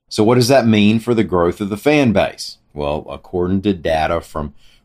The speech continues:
research firm S B R Net, and as reported by A L dot com's Ramsey Archibald, Alabama has the second largest number of fans in the nation.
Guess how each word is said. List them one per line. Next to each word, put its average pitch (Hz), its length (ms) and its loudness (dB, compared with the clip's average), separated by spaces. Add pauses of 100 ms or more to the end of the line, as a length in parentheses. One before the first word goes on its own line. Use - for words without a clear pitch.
research 104 580 0
firm 90 380 -4
S 87 220 -8
B 87 240 -4
R 82 220 2
Net, 90 540 -4 (360)
and 76 100 -14
as 76 160 -10
reported 85 460 -2
by 76 220 0
A 82 100 -4
L 80 140 -4
dot 78 240 -2
com's 80 320 -8
Ramsey 80 320 -8
Archibald, 85 640 0 (520)
Alabama 92 520 0
has 82 260 -6
the 92 140 -4
second 87 500 -6
largest 76 500 -8
number 76 360 -8
of 73 80 -14
fans 71 400 -14
in 69 60 -16
the 69 80 -14
nation. 92 460 -6